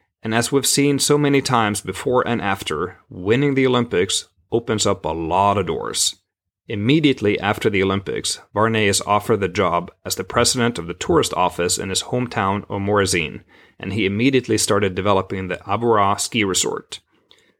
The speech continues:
He, who had not finished his law studies and was far from a mathematician, dove straight, straight into the world of business and finance, drawing up the lines of what would become the future ski resort.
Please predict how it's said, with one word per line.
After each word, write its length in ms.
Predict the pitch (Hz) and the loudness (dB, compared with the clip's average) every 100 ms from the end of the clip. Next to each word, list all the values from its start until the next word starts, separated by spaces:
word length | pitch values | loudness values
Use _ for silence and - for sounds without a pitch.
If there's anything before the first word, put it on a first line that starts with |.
| _ | _
He, 260 | - 156 185 - | 0 2 0 -4
who 160 | 117 107 | -4 -2
had 120 | 92 | 0
not 260 | 110 151 | 0 0
finished 340 | - 123 107 - | 0 0 0 -2
his 180 | - - | -4 -2
law 200 | 104 165 | 0 0
studies 600 | - 98 92 117 - - _ | 0 0 0 -2 -4 -8 _
and 180 | 107 95 | -6 -6
was 160 | - | -6
far 360 | - - 143 160 | -10 -4 0 0
from 160 | - 95 | 0 -2
a 60 | |
mathematician, 840 | 92 101 - 95 160 160 85 90 - _ - | 0 -2 -4 -2 0 0 -4 -8 -12 _ -6
dove 200 | 95 90 | -4 -4
straight, 560 | - 110 131 143 - | -2 2 2 2 -2
straight 300 | - 147 165 | -2 0 2
into 180 | 143 143 | 0 0
the 100 | 107 | 0
world 240 | 101 123 | 2 2
of 120 | 135 117 | 2 4
business 420 | 117 113 101 - 104 | 2 2 -2 -2 -2
and 220 | 110 117 | -4 -2
finance, 560 | 107 95 76 64 - - _ _ - | -2 -4 -6 -8 -8 -8 _ _ -8
drawing 300 | 95 123 147 | 0 2 2
up 160 | 139 - | 0 0
the 80 | |
lines 380 | 123 107 104 - | 2 2 0 -4
of 160 | - 85 | -4 -2
what 260 | 98 127 | -2 0
would 180 | 131 120 | 0 0
become 520 | 117 113 107 101 98 | 0 -2 -2 -2 -4
the 80 | 87 | -6
future 500 | - 120 117 123 113 | -8 -6 -2 0 0
ski 240 | - - 95 | -2 -4 -4
resort. 540 | 78 - - - - | -2 -4 -6 -10 -16